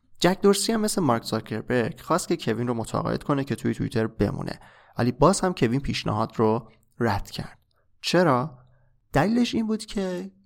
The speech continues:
کوین ایده‌ای داشت که می‌خواست اون رو پیاده بکنه و واقعاً هم خیلی زود این کارو کرد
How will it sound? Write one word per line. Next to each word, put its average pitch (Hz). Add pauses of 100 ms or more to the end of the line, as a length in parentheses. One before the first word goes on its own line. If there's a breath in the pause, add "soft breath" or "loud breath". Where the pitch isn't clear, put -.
کوین 151 (120)
ایده‌ای 135
داشت 165
که -
می‌خواست 117
اون 120
رو 110 (220)
پیاده -
بکنه - (460)
و 104 (120)
واقعاً 123
هم 202
خیلی 147
زود 135
این 120
کارو -
کرد 151